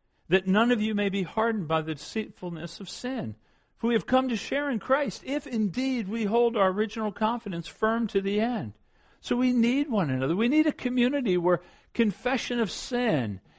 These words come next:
a-, and the, the transparency of our lives one to the other is important.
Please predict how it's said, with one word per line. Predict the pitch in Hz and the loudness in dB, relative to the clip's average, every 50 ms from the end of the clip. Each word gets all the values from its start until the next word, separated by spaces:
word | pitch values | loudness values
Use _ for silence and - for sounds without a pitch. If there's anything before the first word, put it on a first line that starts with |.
| _ _ - | _ _ -8
a-, | - - - 190 | -6 -2 0 2
and | 196 196 196 | 2 4 2
the, | 202 - - - - 185 196 | 2 0 0 -4 -8 -6 -4
the | 180 185 | -2 -2
transparency | 180 - - - 233 226 226 220 - - - _ - 214 220 220 226 226 214 - - 214 202 190 | -2 -4 -4 -2 0 0 0 -2 -4 -8 -6 _ 0 2 2 2 0 -4 -6 -6 -4 0 2 2
of | 185 170 | 4 4
our | 185 180 175 175 | 2 2 2 2
lives | 170 170 180 196 220 233 226 202 170 - | 2 4 4 4 2 2 0 -2 -4 -6
one | 190 180 170 196 214 220 214 - | -6 -4 -2 0 0 0 0 0
to | - 202 | 0 0
the | 185 165 165 170 | 2 2 2 2
other | 196 226 226 190 175 170 - _ _ _ _ _ _ _ _ _ _ _ _ _ _ _ | 2 0 0 -2 -2 -2 -4 _ _ _ _ _ _ _ _ _ _ _ _ _ _ _
is | - 202 196 - | 0 0 2 2
important. | 247 233 - - - 240 269 302 - - 117 107 - | 0 -2 -2 -2 -2 -2 -2 -2 -2 -6 -10 -12 -12